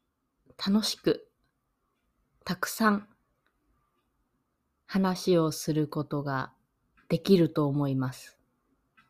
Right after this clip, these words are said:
私もそのような人、性格になれたらいいなと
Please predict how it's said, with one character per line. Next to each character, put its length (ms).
私 320
も 400
そ 200
の 120
よ 240
う 60
な 420
人、 420
性 240
格 360
に 340
な 140
れ 100
た 140
ら 140
い 180
い 40
な 120
と 300